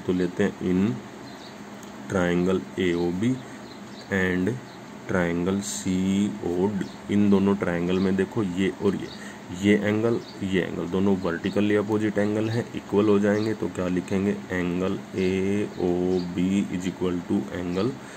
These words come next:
सीओडी। कौन से angle हैं ये,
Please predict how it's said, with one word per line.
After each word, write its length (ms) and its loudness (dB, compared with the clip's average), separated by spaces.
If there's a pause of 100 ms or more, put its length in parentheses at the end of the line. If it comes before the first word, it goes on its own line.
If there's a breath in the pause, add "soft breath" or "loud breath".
(260 loud breath)
सीओडी। 1120 2 (420)
कौन 220 4
से 160 0
angle 280 2
हैं 80 4
ये, 100 4